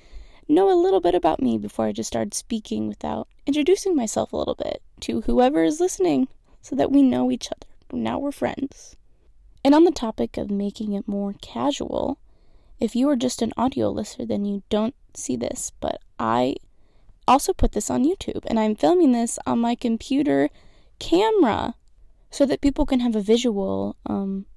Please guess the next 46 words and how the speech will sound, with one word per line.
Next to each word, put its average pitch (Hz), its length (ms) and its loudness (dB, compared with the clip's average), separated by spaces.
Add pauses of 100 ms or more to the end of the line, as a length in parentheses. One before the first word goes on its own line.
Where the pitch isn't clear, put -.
(800)
while 226 320 4
they're 226 200 2
listening - 380 -2
to - 140 -8
me. 240 300 -4
So, - 200 -10 (220)
'cause, 240 140 -2
because 254 260 4
what 226 220 2
I 262 160 6
have 302 140 2
found 294 260 2
is 247 80 -2
that - 240 -2
I - 20 -2
really 226 440 -4
enjoy 214 420 -2 (120)
podcasts. 208 600 -4
I 233 80 -2
have 214 120 0
a 202 100 0
visual 208 540 -2
aspect 214 520 -4
to - 80 -8
them 285 260 2
because 214 640 2 (1400)
it's - 220 -2
just 254 180 2
something 226 340 2
to 220 80 -2
capture - 380 -6
my 202 160 0
attention, 214 600 0
and 214 160 -2
I 208 80 0
like 220 320 2
seeing 320 240 6
the 339 100 8
person 339 380 6
that's 320 180 2
speaking 233 480 0
'cause 214 140 -6
it's, 220 280 -8 (440)
it's 247 100 -4
just 254 160 2
interesting. 240 640 2